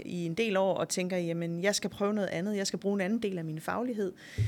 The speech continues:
jamen, så tager vi udgangspunkt i det. Okay, hvad er det så for en del af din faglighed, du godt kunne tænke dig at bruge? Og så arbejder vi videre derfra. Så, så, så det er egentlig med udgangspunkt i den enkelte, at vi, vi tager fat og finder ud af, at, er der noget, der skal ud af systemet? Er der noget vrede, noget frustration, noget, noget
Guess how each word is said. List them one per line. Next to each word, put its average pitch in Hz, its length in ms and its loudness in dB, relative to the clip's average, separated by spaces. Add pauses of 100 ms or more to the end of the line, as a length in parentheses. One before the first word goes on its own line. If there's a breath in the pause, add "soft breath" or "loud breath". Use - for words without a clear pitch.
(180 loud breath)
jamen, 233 160 4
så 254 120 0
tager 269 160 4
vi 233 100 4
udgangspunkt 220 460 2
i 180 40 0
det. 180 140 2
Okay, 214 240 4
hvad 190 140 6
er 208 40 8
det 262 100 2
så 196 140 4
for 180 140 -2
en 165 60 0
del 160 180 0
af 143 60 -6
din 147 140 -4
faglighed, 170 400 -2
du 151 80 -6
godt 151 180 -6
kunne 170 100 -10
tænke 160 220 -10
dig 165 60 -8
at 156 80 -10
bruge? 170 300 -4
Og 185 120 0
så 254 100 4
arbejder 208 360 6
vi 175 100 4
videre 196 300 0
derfra. 156 520 -6
Så, - 200 4
så, 190 320 10
så - 240 6
det 190 120 8
er - 120 8
egentlig 190 360 6 (100)
med 185 120 6
udgangspunkt 208 600 2
i 160 60 -2
den 160 160 -6
enkelte, 220 420 -2
at 165 140 -6
vi, 165 160 -4 (100)
vi 165 80 -4
tager 165 180 -4
fat 226 320 0 (560 loud breath)
og 208 120 8
finder 202 220 4
ud 233 180 4
af, 196 280 6
at, 160 280 4 (140)
er 185 80 4
der 190 120 6
noget, 220 180 10
der 262 80 8
skal 202 200 6
ud 240 120 6
af 220 60 6
systemet? 214 600 2
Er 190 120 6
der 208 100 4
noget 165 300 4
vrede, 190 420 8
noget 180 180 6
frustration, 196 640 2
noget, 160 360 0
noget 160 260 -2